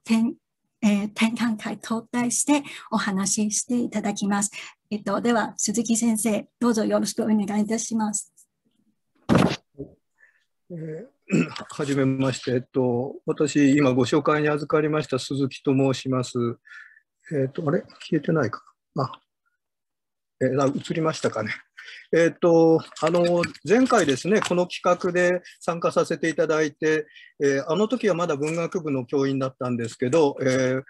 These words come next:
Speaker 2: まあ、えー、仮想が当たり前、クリメーションが当たり前の世の中であったのに、土葬をするという話を、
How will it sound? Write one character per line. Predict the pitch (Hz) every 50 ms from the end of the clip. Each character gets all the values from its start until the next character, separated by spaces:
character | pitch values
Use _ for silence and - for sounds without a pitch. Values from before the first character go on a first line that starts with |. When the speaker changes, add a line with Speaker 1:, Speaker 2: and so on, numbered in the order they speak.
| - _ _ -
Speaker 2:
ま | 226 156 147
あ、 | 135 117 - - - _ _ _ - -
え | - 139 123 127 127 127 131
ー、 | - -
仮 | - 156 156
想 | - 240 233 214
が | 190 151 143 139
当 | 139 156
た | 151
り | 160 165
前、 | 156 160 156 156 156
ク | - - 170
リ | 202 202
メ | 208 214
ー | 202
シ | 196 180
ョ | 156
ン | 143
が | 143 135
当 | 135
た | - 160
り | 160 175
前 | 170 170 170 175 175
の | 175 175 170 170 175 170 165 165 -
世 | 196 175 151
の | 151 165
中 | 170 156 139 - - 131 127 127 123 - _ -
で | 131 139
あ | 127 147 156
っ | - _ -
た | 143
の | 131 131 127
に、 | 127 120 123 110
土 | 123 139 135
葬 | 127 - 220 208 175
を | 143
す | - - 139
る | 135 143
と | - 139 127
い | 123
う | 117
話 | 107 - 143 127 131 127 - - 131
を、 | 123